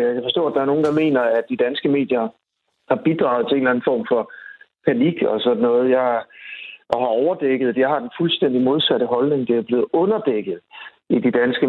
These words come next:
medier, og derfor følte jeg behov for at starte den. Der er jo simpelthen brug for mere debat, information om det her. Jeg kunne bare se, at hvis man sammenlignede med udenlandske medier, engelske og amerikanske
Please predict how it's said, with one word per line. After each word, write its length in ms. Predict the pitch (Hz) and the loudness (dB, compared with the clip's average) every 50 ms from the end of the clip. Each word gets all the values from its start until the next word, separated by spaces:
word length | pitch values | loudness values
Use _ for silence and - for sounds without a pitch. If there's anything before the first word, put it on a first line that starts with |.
| 127 | 2
medier, 240 | 131 120 - 117 104 101 | 2 2 2 2 0 0
og 60 | 110 - 151 | 0 0 0
derfor 220 | 147 123 - - 123 - 135 | 0 0 0 -2 -2 0 2
følte 200 | 131 131 131 131 | 0 2 2 0
jeg 140 | 107 - 117 | 0 0 0
behov 180 | 110 110 117 123 - | 0 2 0 0 0
for 60 | - 104 | -4 -4
at 100 | 98 - - | -4 -2 -2
starte 240 | 104 98 110 - - - | -2 -2 -2 -6 -8 -14
den. 100 | 107 92 - - - - - - - _ _ | -14 -14 -14 -18 -20 -18 -20 -20 -20 _ _
Der 60 | - | -2
er 60 | 117 | -2
jo 60 | 117 - | 0 2
simpelthen 300 | 151 147 135 127 117 135 | 2 2 2 2 2 0
brug 120 | 143 139 - 139 | 0 0 0 0
for 80 | 120 127 131 | 0 2 2
mere 200 | 139 147 156 160 151 - - | 4 4 4 2 0 -2 -4
debat, 280 | 117 - - 131 139 - - - 139 | -2 0 2 0 0 0 -2 -2 -2
information 680 | 117 - - 117 113 113 107 - - 151 143 120 98 92 90 - - - _ _ _ _ - 127 | -2 0 0 0 0 0 -2 0 0 2 2 0 -2 -4 -8 -12 -20 -20 _ _ _ _ -2 0
om 100 | 147 139 143 | 2 2 2
det 80 | 131 135 | 2 2
her. 120 | 127 113 101 - - - - - _ _ _ _ _ _ 120 123 | 2 2 0 -2 -6 -16 -20 -20 _ _ _ _ _ _ 0 0
Jeg 60 | 131 | 2
kunne 200 | - 143 117 139 147 | 0 0 0 2 0
bare 120 | 165 160 - - - | 0 -2 -4 -2 0
se, 100 | 208 214 190 135 120 | 0 0 0 -2 -4
at 60 | 107 95 | -4 -4
hvis 160 | - - - | -4 -2 -2
man 80 | 123 113 - - | -2 0 0 0
sammenlignede 640 | 123 123 139 160 147 143 131 120 107 107 104 101 101 101 | 0 0 0 0 0 2 2 2 2 2 2 2 2 2
med 120 | 101 95 92 - _ - - - - - - - - 165 | 2 2 0 -2 _ -12 -12 -10 -10 -12 -10 0 0 2
udenlandske 520 | 170 190 214 196 139 110 101 - - - 120 120 | 4 4 4 2 2 2 0 0 0 2 2 2
medier, 240 | 127 117 104 120 104 - 139 147 | 2 2 2 2 2 2 2 2
engelske 340 | 147 131 110 92 - - 104 92 92 | 2 0 0 -2 0 0 0 0 2
og 80 | 92 98 | 0 0
amerikanske 560 | 101 98 95 - - 160 139 110 92 - - | 0 -2 -2 0 0 0 0 0 -2 -2 0